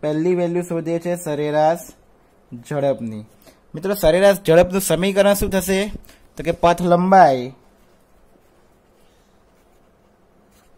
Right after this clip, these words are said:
ભાગ્યા સમયગાળો.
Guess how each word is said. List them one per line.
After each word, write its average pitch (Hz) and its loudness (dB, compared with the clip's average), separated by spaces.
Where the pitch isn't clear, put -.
ભાગ્યા 147 0
સમયગાળો. 131 -4